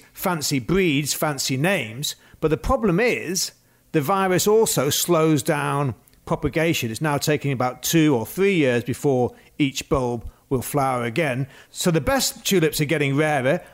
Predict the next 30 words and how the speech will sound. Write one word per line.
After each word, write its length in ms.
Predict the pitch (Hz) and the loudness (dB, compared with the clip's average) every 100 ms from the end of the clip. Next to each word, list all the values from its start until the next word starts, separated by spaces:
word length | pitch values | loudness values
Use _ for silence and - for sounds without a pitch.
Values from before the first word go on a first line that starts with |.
| - | -2
and, 100 | 202 | -2
of 120 | - | 0
course, 280 | 156 160 160 | 0 2 0
once 220 | 165 202 | 0 0
again, 380 | 156 120 160 175 - | 0 0 0 -4 -4
more 320 | 175 151 147 - | 0 2 2 0
expensive. 720 | 185 - - 277 262 190 - - - | -4 -4 0 -2 0 -2 -4 -16 -10
So 160 | - 180 | -4 -2
that 80 | |
by 120 | 196 202 | 0 0
the 80 | |
time 260 | 190 254 262 | 2 2 2
we 60 | 196 | 2
get 160 | 190 | 0
to 80 | - | 0
this 140 | 165 - | -2 -2
key 240 | - 180 | 0 2
year 320 | 160 160 143 | 4 4 2
of 80 | 131 | 2
sixteen 460 | - 165 - 151 123 | 0 -2 0 -2 -2
thirty-six, 760 | 143 170 143 123 - 226 - | -2 0 0 0 0 -2 -2
Mikey, 480 | 139 107 - 127 151 - - | -4 -4 -6 -8 -8 -14 -10
a 80 | - | -4
single 800 | - - 294 302 285 254 175 147 | -2 0 0 -2 0 2 0 -2
tulip 720 | - - 240 214 165 147 - | -4 0 4 4 2 -2 -4
bulb 400 | 226 185 117 143 | 0 0 -2 -4
for 140 | - | -2
the 100 | 156 | 0
rare 320 | 143 185 196 170 | 0 0 0 0
breeds 540 | 127 113 131 160 - | -2 -2 -2 -2 -8